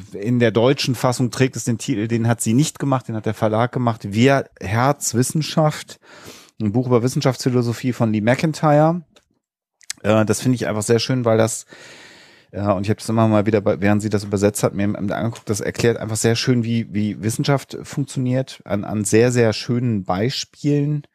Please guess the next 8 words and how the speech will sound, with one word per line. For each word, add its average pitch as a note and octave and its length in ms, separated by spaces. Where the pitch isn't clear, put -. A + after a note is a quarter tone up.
die G#2+ 100
wir F#2+ 160
auch A2+ 140
immer A#2+ 200
wieder B2 140
mal A2 180
diskutiert B2 600
haben. C3+ 500